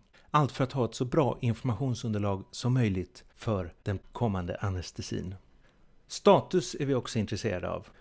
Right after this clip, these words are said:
och det innefattar självklara saker som att lyssna på hjärta, lungor, för att höra att patienten inte är obstruktiv eller tecken till, eh, en okänd aortastenos till exempel.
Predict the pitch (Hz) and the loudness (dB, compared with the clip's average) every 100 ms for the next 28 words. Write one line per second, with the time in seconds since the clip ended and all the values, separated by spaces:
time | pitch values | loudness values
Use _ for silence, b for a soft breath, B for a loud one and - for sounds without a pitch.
0 | b - 110 - 113 101 98 - 101 110 | b -6 -6 -2 0 0 -2 -2 -4 -4
1 | 98 117 104 - 107 98 131 107 110 - | -4 -4 -4 -4 -4 -4 -4 -4 -6 -8
2 | 117 104 117 110 - 107 113 110 101 - | -8 -6 -6 -6 -8 -8 -2 -2 -2 -2
3 | 101 117 107 104 135 - _ - - 110 | 0 0 0 0 -2 -10 _ -6 0 4
4 | 117 107 104 - 113 - 110 - 98 110 | 4 4 2 0 -4 -2 -2 -2 0 0
5 | 110 101 98 - 139 110 - - 120 - | 0 0 -2 -2 -2 -2 -4 2 2 2
6 | - 117 123 - - 117 110 - 120 - | 0 2 0 -8 -4 -2 -2 -2 -2 -2
7 | 107 101 - 113 104 98 95 90 - 110 | -2 -2 -4 -4 -4 -4 -6 -8 -4 2
8 | 117 104 - 117 98 - 123 127 - 95 | 2 2 0 2 0 0 0 0 -4 -8
9 | - 101 101 - - 101 - 117 95 98 | -8 -8 -8 -10 -10 -10 -8 -8 -8 -12